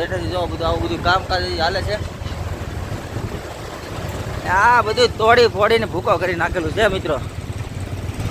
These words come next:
આવું કંઈક છે આ બધું.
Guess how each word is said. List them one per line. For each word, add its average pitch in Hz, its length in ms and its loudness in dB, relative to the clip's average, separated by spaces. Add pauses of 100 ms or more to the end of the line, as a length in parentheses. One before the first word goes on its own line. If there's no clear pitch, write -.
(1400)
આવું 196 220 4
કંઈક 175 220 0
છે 208 120 2
આ 208 160 6
બધું. 202 240 2